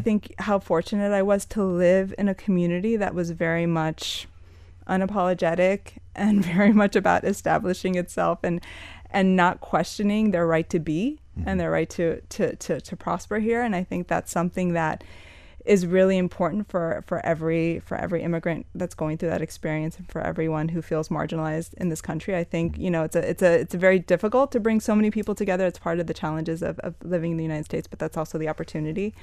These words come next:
Speaker 1: So I think being given that, that sense of self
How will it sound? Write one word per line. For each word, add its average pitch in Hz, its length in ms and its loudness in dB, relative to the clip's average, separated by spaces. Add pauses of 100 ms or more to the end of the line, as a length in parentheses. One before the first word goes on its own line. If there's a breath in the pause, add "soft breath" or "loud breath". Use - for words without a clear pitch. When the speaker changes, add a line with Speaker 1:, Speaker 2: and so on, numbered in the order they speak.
(300 loud breath)
Speaker 1:
So - 140 2
I 190 60 8
think 196 360 0
being 196 360 4
given 175 380 4
that, 160 340 0 (680 soft breath)
that 180 200 4
sense 180 300 2
of 170 100 -2
self 170 640 -4